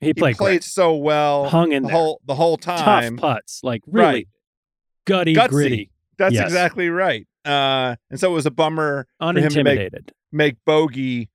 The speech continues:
Speaker 2: on sixteen, um, at, at that particular moment. That to me was like, "Okay, it's over." That, that wa-, that was
Speaker 1: Yes.
Speaker 2: it.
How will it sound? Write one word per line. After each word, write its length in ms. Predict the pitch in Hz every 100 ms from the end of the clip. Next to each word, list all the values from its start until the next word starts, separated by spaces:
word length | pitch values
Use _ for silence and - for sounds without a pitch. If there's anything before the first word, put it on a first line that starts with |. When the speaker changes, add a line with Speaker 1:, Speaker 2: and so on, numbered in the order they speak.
| _ -
Speaker 2:
on 240 | 139 147
sixteen, 960 | - 135 - - 135 120 113 107 110 104 _ _ _
um, 460 | 131 123 120 120 113
at, 140 | - 127
at 180 | 127 123
that 220 | 135 127 -
particular 480 | - 147 - 120
moment. 360 | 113 131 123 110
That 200 | 160 165
to 100 | 147
me 140 | 143 131
was 120 | 113
like, 160 | 113
"Okay, 260 | 113 - 98
it's 160 | 95 92
over." 320 | 82 87 90
That, 180 | - 117
that 120 | 107 117
wa-, 160 | 113 -
that 120 | 120
was 180 | 110 113
Speaker 1:
Yes. 220 | 131
Speaker 2:
it. 60 | 113